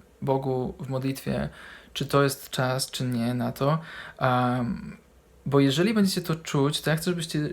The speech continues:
mieli całkowite zielone światło. Ja nie mam żadnego kontaktu bezpośredniego z, z Danem ani z Neck Ministries, e, poza tym, co jest na ich stronie, czyli na tego maila, którego ja mogę napisać, to i każdy z was może napisać. Więc jeżeli macie takie coś w sercu,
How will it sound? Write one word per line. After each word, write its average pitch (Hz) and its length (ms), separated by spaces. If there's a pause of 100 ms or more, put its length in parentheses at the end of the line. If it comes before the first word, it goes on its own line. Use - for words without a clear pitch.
mieli 147 260
całkowite 170 460
zielone 156 300
światło. 147 420
Ja 143 120
nie 190 160
mam 170 280
żadnego 156 320
kontaktu 151 420
bezpośredniego 131 760
z, 131 60
z 131 220
Danem 135 300
ani 131 220
z 131 80
Neck 127 240
Ministries, 131 580 (500)
e, 131 140
poza 139 300
tym, 135 300
co - 160
jest 131 220
na 123 120
ich 127 260
stronie, 127 500
czyli 127 360 (180)
na 131 100
tego 131 240
maila, 127 280
którego 120 300
ja 135 140
mogę 127 200
napisać, 120 360
to 117 240
i 135 240
każdy 123 280
z 120 40
was 117 200
może 120 120
napisać. 117 420 (800)
Więc 131 180
jeżeli 160 380
macie 151 280
takie 120 220
coś 120 200
w - 60
sercu, - 400